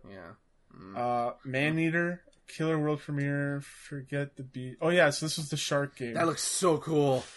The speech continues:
Speaker 2: <laughs>
Speaker 1: It looks so cool.
Speaker 2: It looks like it could be a fun time.
Speaker 1: You can transform the shark <laughs> into, like, this, like, electrical. It has, like, armor and everything. Like, that looks,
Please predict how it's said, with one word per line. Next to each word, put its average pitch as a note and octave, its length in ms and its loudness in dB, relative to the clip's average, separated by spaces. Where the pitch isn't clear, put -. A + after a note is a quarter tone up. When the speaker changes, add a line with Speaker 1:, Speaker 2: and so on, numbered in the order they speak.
Speaker 2:
<laughs> - 220 -14
Speaker 1:
It A3 220 6
looks G3 220 10
so G3 340 10
cool. F#3 560 6
Speaker 2:
It F#3 60 -2
looks F#3+ 120 4
like G3 160 4
it F#3+ 120 2
could D#3+ 100 -6
be E3 100 4
a D3+ 60 4
fun B2+ 280 2
time. A2+ 400 -2
Speaker 1:
You A3 140 2
can D4+ 160 8
transform B3+ 680 4
the G#3 60 2
shark A3 640 8
<laughs> - 80 -10
into, G3+ 260 2
like, G3 220 6
this, F#3 140 0
like, F#3+ 140 4
electrical. F#3+ 680 4
It F3+ 60 4
has, F#3 140 0
like, E3+ 140 -6
armor F#3 400 2
and G3 120 0
everything. G3 480 -2
Like, D3+ 140 -8
that G3+ 200 2
looks, E3 240 -2